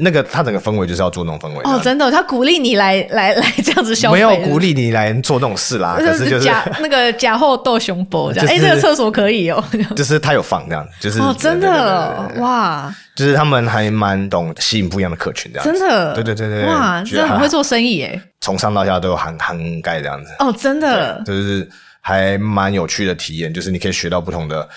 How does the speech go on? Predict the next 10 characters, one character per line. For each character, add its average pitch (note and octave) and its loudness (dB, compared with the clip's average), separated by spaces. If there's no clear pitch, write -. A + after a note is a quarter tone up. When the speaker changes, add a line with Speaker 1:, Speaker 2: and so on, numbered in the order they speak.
Speaker 1:
呃， D#2 -2
消 - 0
费 G2 0
形 - -4
态， - -2
然 E2 -6
后 F2 -4
去， E2+ -4
因 E3 0
为 F#3 0